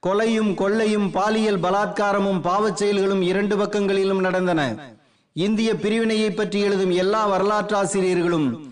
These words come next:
கோடிக்கணக்கான மக்களின் உயிர்கள் தொடர்பான ஒரு விஷயத்தில் காட்டப்பட்ட பண்பற்ற அலட்சியத்துக்காக நேருவையும் ஜின்னாவையும் மவுண்ட்பேட்டனையும் கண்டிக்க தவறவில்லை.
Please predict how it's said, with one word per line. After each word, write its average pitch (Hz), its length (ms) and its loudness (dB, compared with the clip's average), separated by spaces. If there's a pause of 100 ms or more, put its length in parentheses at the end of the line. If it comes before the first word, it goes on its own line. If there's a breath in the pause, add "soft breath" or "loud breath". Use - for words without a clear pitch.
(240 loud breath)
கோடிக்கணக்கான 208 880 0
மக்களின் 208 440 0
உயிர்கள் 208 460 0
தொடர்பான 196 540 2
ஒரு 180 200 2
விஷயத்தில் 202 560 0
காட்டப்பட்ட 170 840 -2 (380 loud breath)
பண்பற்ற 208 720 0
அலட்சியத்துக்காக 185 1120 0 (340)
நேருவையும் 196 600 2
ஜின்னாவையும் 185 680 0
மவுண்ட்பேட்டனையும் 180 760 0
கண்டிக்க 175 480 -2
தவறவில்லை. 151 840 -2